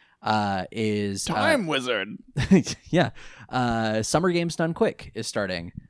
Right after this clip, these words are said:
Speaker 1: uh,
Speaker 2: Oh.
Speaker 1: has started. Uh, so that starts, I think right now will be, like, midway through the second day when,
Speaker 2: I
Speaker 1: when you're listening to
Speaker 2: completely
Speaker 1: this.
Speaker 2: forgot that was coming up.
Speaker 1: Yeah, and it's one of those events that I, I watch every year. Uh, it happens twice a year, actually. So there's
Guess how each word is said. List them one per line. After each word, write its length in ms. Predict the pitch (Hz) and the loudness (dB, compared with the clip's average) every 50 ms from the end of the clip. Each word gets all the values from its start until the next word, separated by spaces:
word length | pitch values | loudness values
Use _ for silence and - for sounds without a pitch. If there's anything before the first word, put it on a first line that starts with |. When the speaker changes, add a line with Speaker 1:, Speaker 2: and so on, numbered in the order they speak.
| _ - | _ -6
Speaker 1:
uh, 260 | - 104 - 330 311 | -2 0 2 2 4
Speaker 2:
Oh. 60 | 147 | 4
Speaker 1:
has 200 | 123 120 113 - | 2 2 0 -2
started. 500 | - - 113 101 92 90 85 85 87 - - | -4 -4 -2 -2 -2 -2 -4 -6 -8 -10 -10
Uh, 460 | - 107 101 101 98 95 95 92 - | -6 -4 -4 -2 -2 -4 -4 -6 -6
so 200 | - - - 123 | -8 -6 -6 -4
that 180 | 104 107 110 - | -2 -4 -4 -4
starts, 640 | - - - 117 110 110 - - - - - - - | -6 -4 -2 0 0 0 -2 -4 -6 -6 -6 -6 -6
I 100 | - 110 | -8 -8
think 180 | - 123 110 104 | -6 -6 -4 -2
right 160 | 107 104 101 | -2 -2 -2
now 240 | 101 101 101 101 101 | -2 -2 -2 -2 -2
will 80 | 98 | -2
be, 240 | 95 95 98 98 95 | -2 -4 -4 -6 -6
like, 260 | 92 98 95 90 - _ - | -6 -8 -8 -10 -10 _ -10
midway 300 | 101 107 107 101 98 101 | -6 -6 -4 -2 -4 -4
through 140 | - 110 | -2 -2
the 80 | 101 104 | -2 -2
second 260 | - 123 - 131 127 110 | -2 -2 -2 -2 -2 -2
day 320 | 95 90 90 101 123 131 - | -2 -2 -2 -2 -4 -6 -4
when, 120 | 143 135 | -4 -2
Speaker 2:
I 120 | 131 135 135 | 0 0 0
Speaker 1:
when 100 | 190 - | 0 0
you're 80 | - | -2
listening 240 | 98 - - - - | -2 -2 -2 -2 -2
to 40 | - 95 | 0 0
Speaker 2:
completely 120 | - 117 | -2 0
Speaker 1:
this. 80 | 156 160 | 0 2
Speaker 2:
forgot 200 | 190 240 - - | 2 0 0 0
that 140 | - - - | -4 -6 -6
was 100 | - - | -8 -12
coming 240 | - 104 104 98 92 | -12 -10 -8 -8 -8
up. 120 | 87 _ - | -10 _ -6
Speaker 1:
Yeah, 560 | 113 151 202 233 226 196 160 123 110 101 87 | -2 0 0 2 2 2 2 2 2 0 -2
and 360 | - 117 123 123 123 120 117 - | -2 -4 -4 -4 -4 -4 -6 -6
it's 160 | 120 - - | -8 -8 -6
one 100 | 139 151 | -4 -2
of 60 | 160 | 0
those 260 | 156 147 143 139 123 | 2 2 0 0 -2
events 360 | 120 110 110 110 110 110 - | -4 -4 -2 -2 -2 -2 -4
that 120 | - 107 98 | -4 -2 -2
I, 380 | 98 98 98 101 101 98 98 | -2 -2 -2 -2 -2 -4 -4
I 160 | 69 - 95 95 | -4 -4 -4 -4
watch 340 | 95 101 101 104 - - | -2 -2 -2 -4 -4 -6
every 220 | 92 95 107 135 131 | -8 -4 -2 -2 0
year. 560 | 117 113 110 110 110 113 113 113 117 123 - - | 0 2 2 4 4 4 4 4 2 0 -6 -8
Uh, 520 | 104 101 98 98 98 98 95 95 95 95 76 | -4 -2 -2 0 0 -2 -2 -2 -2 -2 -2
it 100 | 101 101 | -2 -2
happens 300 | 101 101 - 104 107 - | -2 -2 -2 -4 -6 -2
twice 300 | - 143 143 147 - - | 2 4 4 4 2 0
a 40 | |
year, 120 | 101 98 92 | -2 -2 -2
actually. 480 | 85 92 - - - - 90 90 92 | -2 -4 -6 -10 -12 -10 -10 -8 -8
So 100 | - - | -8 -6
there's 160 | 95 90 90 | -6 -6 -6